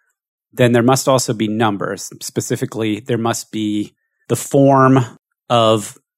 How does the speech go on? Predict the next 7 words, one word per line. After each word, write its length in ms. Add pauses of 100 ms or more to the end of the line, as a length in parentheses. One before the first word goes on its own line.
(120)
the 100
number 280
one, 640 (460)
<laughs> 460
I 100
guess, 580 (440)
right? 320